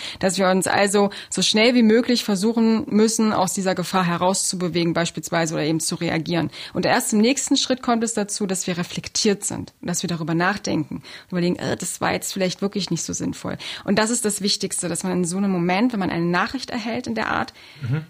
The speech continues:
Speaker 1: versucht, Ruhe zu bewahren und erstmal drüber nachzudenken, das kann doch nicht wirklich sein, oder? Also ich meine, wir haben jetzt in den letzten Tagen so viel von unserer Regierung gehört, was offen bleibt, was geschlossen wird, was notwendig ist und was gewährleistet werden soll für, für uns Menschen in, in Deutschland.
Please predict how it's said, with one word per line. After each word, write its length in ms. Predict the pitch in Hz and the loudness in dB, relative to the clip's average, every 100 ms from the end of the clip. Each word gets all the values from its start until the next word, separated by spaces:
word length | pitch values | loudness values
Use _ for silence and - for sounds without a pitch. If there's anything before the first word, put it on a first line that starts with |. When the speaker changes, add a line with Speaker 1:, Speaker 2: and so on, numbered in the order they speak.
| _ - | _ -10
Speaker 1:
versucht, 460 | 175 170 226 - | -6 -4 -4 -2
Ruhe 180 | 240 285 | 0 0
zu 160 | - 226 | 0 -2
bewahren 420 | 208 180 185 240 | 0 0 2 0
und 80 | - | 0
erstmal 340 | 202 214 226 | 0 0 -2
drüber 220 | - 208 | 0 0
nachzudenken, 800 | 202 214 254 247 214 208 233 226 - - - _ _ _ | 2 2 0 -2 0 2 4 2 -4 -12 -12 _ _ _
das 160 | 175 180 - | -8 -4 0
kann 220 | - 208 | 4 6
doch 120 | 196 | 6
nicht 240 | 185 156 | 4 2
wirklich 340 | 190 - 170 147 | -2 -2 -4 -2
sein, 460 | - 208 208 170 | 2 2 2 0
oder? 440 | - 180 185 202 208 - - - - | 0 0 2 2 0 -6 -20 -20 -6
Also 160 | - 202 | 0 2
ich 120 | 185 | 2
meine, 260 | 208 208 202 | 4 4 4
wir 160 | 202 | 4
haben 140 | 208 214 | 4 2
jetzt 320 | 202 - - - | 0 -4 -8 -4
in 80 | 214 | 2
den 100 | 208 | 4
letzten 300 | 220 220 220 | 2 0 -2
Tagen 300 | 196 202 196 | 0 0 0
so 240 | 175 233 | 2 2
viel 300 | 220 - 233 | 2 2 2
von 120 | 220 180 | 2 0
unserer 360 | 175 180 175 | -2 -4 -8
Regierung 420 | 165 196 208 202 | -4 -2 0 0
gehört, 400 | 190 175 170 160 | 0 0 0 0
was 280 | 175 180 - | 0 -2 0
offen 320 | 190 202 196 170 | 0 2 0 2
bleibt, 340 | 160 156 - | 0 0 0
was 220 | 180 - | -2 -2
geschlossen 600 | 190 - 202 196 - 170 | -2 0 2 2 2 0
wird, 200 | 165 170 190 | 0 -2 0
was 220 | 180 - | 0 4
notwendig 840 | 185 208 262 262 202 180 170 - | 6 8 6 2 0 2 0 -2
ist 180 | - 160 | -4 -2
und 120 | 180 | -2
was 200 | 180 190 | 0 -2
gewährleistet 800 | 180 170 202 220 175 165 - - | 0 2 2 2 0 -2 -4 -2
werden 260 | 165 160 160 | 0 2 2
soll 260 | 165 160 | 2 0
für, 300 | 156 - 160 | -2 -2 -2
für 180 | 165 185 | -2 -2
uns 220 | 165 160 | -2 0
Menschen 460 | 170 170 170 185 180 | 2 2 2 2 0
in, 120 | - | 0
in 200 | - 175 | 2 2
Deutschland. 480 | 170 175 - - | 2 0 0 -2